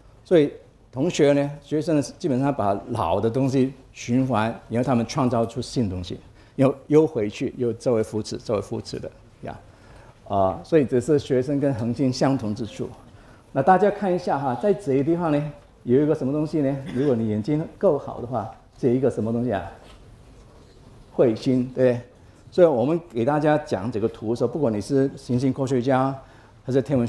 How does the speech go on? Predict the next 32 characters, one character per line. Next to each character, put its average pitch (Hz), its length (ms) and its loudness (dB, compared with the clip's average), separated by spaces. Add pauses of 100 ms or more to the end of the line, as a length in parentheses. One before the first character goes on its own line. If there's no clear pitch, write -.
(140)
科 143 120 -8
学 120 140 -2
家， 117 300 -4 (340)
讲 107 200 0
这 110 80 0
个 110 80 4
图 110 220 -2
就 120 100 2
会 120 140 4
说， 113 320 0 (460)
彗 120 180 2
星 110 280 -4
啊 87 140 -8
是 120 100 -4
一 - 20 0
个 104 60 -2
很 90 180 -6
关 135 260 2
键 117 180 0
的 78 60 -6
地 85 100 -6
方， 90 160 -12 (380)
在 139 160 0 (140)
整 107 220 0
个 120 120 2
宇 101 160 0
宙 135 160 2
物 139 200 0
质 113 200 -6
的 104 120 -2
循 104 260 -6
环 107 280 -10